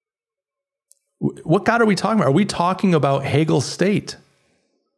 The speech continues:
Are we talking about the will of the state, the state being the divine manifestation of God's will on earth? Because I'm confused here, because what I'm hearing from you, Governor Hochul, and your people,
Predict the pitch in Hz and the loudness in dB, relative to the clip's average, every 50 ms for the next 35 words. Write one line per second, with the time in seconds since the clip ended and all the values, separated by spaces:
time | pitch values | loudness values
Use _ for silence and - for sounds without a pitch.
0 | _ _ - 156 147 180 190 175 - - 160 175 175 - 190 165 151 139 135 123 | _ _ -4 -2 0 0 0 -2 -2 -2 -2 -2 0 0 2 2 2 2 2 2
1 | 120 117 123 - - - - _ _ _ _ _ _ _ _ _ _ _ _ _ | 2 0 -2 -4 -6 -14 -20 _ _ _ _ _ _ _ _ _ _ _ _ _
2 | _ _ _ _ _ _ _ _ _ _ _ _ _ _ _ _ _ _ _ _ | _ _ _ _ _ _ _ _ _ _ _ _ _ _ _ _ _ _ _ _
3 | _ _ - 131 123 139 175 185 175 156 123 123 - - - 170 180 180 147 - | _ _ -2 0 2 4 4 4 2 2 0 -2 -4 -2 -2 0 0 0 0 -2
4 | - - - - - 139 - - - 160 170 170 - 117 110 147 143 151 147 143 | -6 -10 -8 -4 -4 -4 -2 -2 -2 -2 0 -2 -2 0 2 2 4 4 4 2
5 | 131 127 120 107 131 117 107 113 127 131 143 151 151 151 151 147 143 131 107 - | 2 2 0 0 0 0 0 0 0 2 2 2 2 2 4 2 2 2 0 -2
6 | 123 127 139 151 151 139 - 139 131 - - 147 156 156 143 - 139 123 117 107 | -2 0 2 2 0 0 0 -2 -2 0 0 0 0 0 -2 -2 -2 -2 -2 0
7 | 107 120 117 127 131 117 123 127 139 139 131 127 127 131 160 180 135 95 87 - | -2 -2 0 0 0 0 2 2 2 4 2 2 2 2 2 0 0 -2 -4 -8
8 | - - - _ _ _ _ _ _ _ _ - 143 139 131 175 220 254 247 - | -14 -20 -20 _ _ _ _ _ _ _ _ 0 2 2 4 4 2 2 2 0
9 | 170 - - - 202 220 220 185 - - - 117 104 90 101 117 - 147 127 127 | 0 0 2 2 4 4 4 2 0 -2 -2 -2 0 0 0 0 0 0 0 2
10 | 127 165 165 160 147 139 123 - - 196 240 262 254 233 185 143 - - 143 131 | 2 2 2 2 0 0 0 0 2 2 2 4 4 2 2 2 0 -2 0 0
11 | 127 139 180 214 208 143 131 113 107 107 107 95 95 90 107 101 95 - 113 113 | 2 2 4 4 2 2 2 0 0 0 0 0 0 2 0 0 0 0 0 0
12 | 123 135 143 - 135 127 120 123 131 147 160 165 170 160 151 143 - - - 175 | 0 0 -2 0 0 0 2 2 4 4 4 4 4 2 0 -2 -4 -4 0 0
13 | 196 208 202 - - 170 - - | 0 2 0 -2 -2 -4 -4 -8